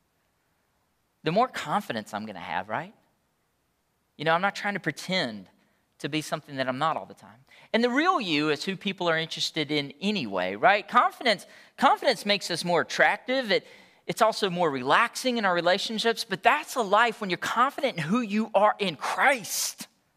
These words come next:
that Christ is alive in me.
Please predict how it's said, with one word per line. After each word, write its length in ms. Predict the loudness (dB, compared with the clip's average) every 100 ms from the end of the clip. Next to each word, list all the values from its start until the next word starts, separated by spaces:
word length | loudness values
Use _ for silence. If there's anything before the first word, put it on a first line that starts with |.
| _ _ _ _ _ _
that 120 | -4
Christ 460 | -2 4 4 4 0
is 140 | -2
alive 520 | 0 2 4 6 4 2
in 200 | -4 -6
me. 280 | -10 -14